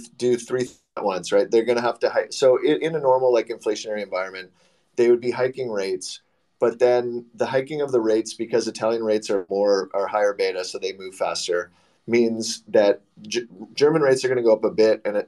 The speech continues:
Italian rates are gonna go up a lot, which then creates, like, a refinancing issue for Italy. So then they're gonna go in and buy Italian bonds,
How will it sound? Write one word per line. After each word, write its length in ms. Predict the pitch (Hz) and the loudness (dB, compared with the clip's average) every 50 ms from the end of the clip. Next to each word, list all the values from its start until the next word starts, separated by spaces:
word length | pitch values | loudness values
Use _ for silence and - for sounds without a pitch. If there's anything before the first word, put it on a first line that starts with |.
| _ - | _ -6
Italian 420 | 110 104 - 120 110 113 110 107 | -6 -4 -2 -2 -2 -2 -2 -2
rates 220 | 107 104 104 - 107 | -2 -2 -2 -2 -6
are 40 | |
gonna 140 | 107 104 98 | -12 -12 -8
go 120 | 98 95 92 | -6 -8 -6
up 100 | 92 92 | -6 -6
a 40 | |
lot, 300 | 90 92 87 85 85 - _ _ _ _ _ - | -4 -4 -4 -4 -4 -8 _ _ _ _ _ -2
which 220 | 110 117 113 113 | 0 0 0 2
then 240 | 117 123 123 123 127 | 2 2 2 2 0
creates, 380 | 123 - 123 117 113 113 117 - | 0 2 4 4 4 4 4 0
like, 140 | 107 - 107 | -2 0 0
a 40 | |
refinancing 720 | 101 101 101 104 98 - 101 98 98 95 95 92 - 95 92 | 0 0 0 -2 -2 -4 -4 -4 -4 -4 -4 -4 -6 -4 -4
issue 200 | 92 92 - 95 | -4 -4 -4 -8
for 160 | - - 87 | -6 -4 -2
Italy. 360 | - 95 95 90 85 82 85 - _ _ _ _ _ - | -2 -2 -2 -2 -4 -4 -8 -14 _ _ _ _ _ -8
So 160 | - - 120 | 0 0 4
then 140 | 120 135 143 | 4 6 4
they're 100 | 156 156 | 4 4
gonna 160 | 151 143 135 | 2 0 2
go 200 | 131 127 120 117 | 0 0 0 0
in 80 | 117 | -2
and 120 | 117 113 107 | -6 -6 -6
buy 200 | 107 98 101 101 | -6 -4 -2 -2
Italian 420 | 101 101 - 113 104 101 101 101 | -2 -4 -4 -6 -6 -6 -6 -6
bonds, 440 | 98 101 101 95 90 90 90 - _ | -6 -6 -6 -6 -8 -10 -12 -16 _